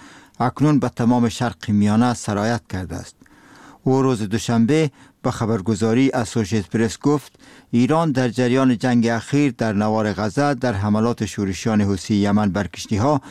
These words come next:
مستقیم دخیل است. اما او از پاسخ دادن به این سوال خودداری کرد که آیا ایران در خلیج عدن در حملات حوثی‌های یمن بر کشتی‌ها نقش رهنمایی را دارد یا خیر.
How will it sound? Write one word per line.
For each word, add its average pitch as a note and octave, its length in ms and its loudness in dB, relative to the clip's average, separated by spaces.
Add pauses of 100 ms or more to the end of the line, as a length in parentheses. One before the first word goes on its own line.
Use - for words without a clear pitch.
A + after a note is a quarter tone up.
(280)
مستقیم G#2 600 0
دخیل A#2 460 0
است. - 220 -12 (480)
اما A#2 260 2
او D3 140 2
از C3+ 180 -4
پاسخ A2 360 -6
دادن A2 340 0
به G#2+ 80 0
این A2 140 4
سوال B2 400 0
خودداری A2+ 460 -2
کرد C#3+ 280 -2
که - 180 -2
آیا B2 240 2
ایران C3 440 0 (380)
در A#2+ 120 0
خلیج G#2 460 0
عدن B2+ 460 0
در A2+ 140 -2
حملات G#2+ 500 0
حوثی‌های G#2 540 0
یمن G#2 400 2
بر G2 140 -2
کشتی‌ها G#2+ 580 -2
نقش G#2 380 -2
رهنمایی G#2 540 2
را G2 100 0
دارد B2+ 480 -2
یا A2+ 120 0
خیر. G2+ 240 -8